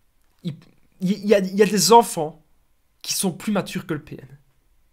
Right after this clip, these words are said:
Il y a des enfants qui sont plus matures que le P N, les amis. Est-ce que vous vous rendez compte de ça ? Et pourtant, c'est, c'est la réalité. Pour vous dire à quel point le P N, ce n'est absolument rien du tout. En point bonus, on va voir, pourra-t-il toujours revenir, même s'il sait qu'il vous a perdu ?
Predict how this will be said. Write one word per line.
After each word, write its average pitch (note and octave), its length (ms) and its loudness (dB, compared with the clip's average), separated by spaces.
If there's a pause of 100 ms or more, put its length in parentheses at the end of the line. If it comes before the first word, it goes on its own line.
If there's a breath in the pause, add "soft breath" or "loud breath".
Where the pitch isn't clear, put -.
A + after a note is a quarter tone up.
(240)
Il E3 60 -2
y F#3 40 4
a - 20 6
des F3+ 220 0
enfants A3+ 260 0
qui - 100 -6
sont F3 120 -4
plus - 180 -8
matures F#3+ 320 -4
que - 80 -6
le D3+ 80 -4
P E3 140 -6
N, E3+ 80 -6
les C#3 120 -6
amis. C#3 120 -6
Est-ce C3+ 100 -8
que - 80 -6
vous D3+ 160 -8
vous D3+ 120 -12
rendez D3+ 300 -6
compte E3+ 280 -8
de C#3+ 80 -6
ça ? D3+ 260 -12 (320 loud breath)
Et D3+ 80 -4
pourtant, D#3 240 -2
c'est, D#3+ 180 -2 (300 loud breath)
c'est - 160 0
la E3 80 6
réalité. G3 480 0 (380 loud breath)
Pour E3+ 100 -2
vous F3 100 0
dire A3+ 160 0
à F3 80 2
quel G#3 280 0
point G3+ 260 -6
le D3 160 -4
P E3+ 120 -2
N, G#3 120 -4
ce F#3+ 140 -8
n'est D#3 120 -4
absolument D#3 760 -6
rien D#3 340 -12 (100)
du - 100 -20
tout. D3 160 -12 (360)
En - 80 -6
point G3+ 160 0
bonus, G3 260 0
on F3+ 60 0
va D#3 60 2
voir, G3 240 2 (260 loud breath)
pourra-t-il F#3 500 -2
toujours E3+ 400 -2
revenir, F3+ 540 -4 (520)
même A3+ 340 8
s'il G#3 320 0
sait A3+ 420 -2 (480 loud breath)
qu'il F3+ 200 0
vous D#3+ 240 0
a F#3 60 6
perdu ? D3 540 -4